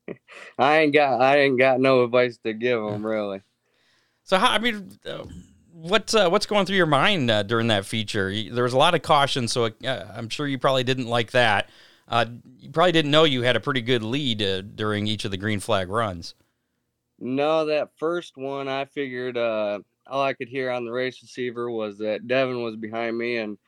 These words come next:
Speaker 1: I know Devin, he can run the bottom with the best of 'em, so I knew I just had to stay down by the tires. And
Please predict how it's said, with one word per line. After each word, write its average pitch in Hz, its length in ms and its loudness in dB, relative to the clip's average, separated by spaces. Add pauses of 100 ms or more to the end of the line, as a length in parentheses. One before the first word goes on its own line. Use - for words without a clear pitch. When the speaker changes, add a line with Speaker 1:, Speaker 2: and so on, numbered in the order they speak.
(420)
Speaker 1:
I 120 120 -2
know 127 160 -2
Devin, 120 440 0
he 127 120 -4
can 117 120 -8
run 117 240 -4
the 110 80 -6
bottom 117 440 0
with 110 140 -8
the 104 80 -12
best 113 400 -2
of 110 180 -4
'em, 117 240 -6
so 104 340 -10 (380)
I 113 100 -4
knew 123 140 0
I 117 120 4
just 110 160 -8
had 110 140 0
to 104 160 -2
stay 117 280 0
down 113 260 -2
by 107 160 0
the 101 100 -8
tires. 113 640 -2
And 104 260 -8